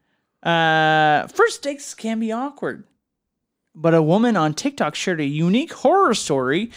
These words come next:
that has since gone viral. It seems the man she met on a dating app really, really liked Taco Bell tacos.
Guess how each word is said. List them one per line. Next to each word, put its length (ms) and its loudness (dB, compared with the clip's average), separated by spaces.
that 100 -4
has 180 0
since 320 -4
gone 300 -2
viral. 460 -4
It 80 0
seems 400 -2
the 80 0
man 400 0
she 180 -2
met 240 0
on 140 -6
a 40 -2
dating 440 0
app 260 -8
really, 420 0
really 880 2
liked 380 0
Taco 440 2
Bell 300 2
tacos. 760 -2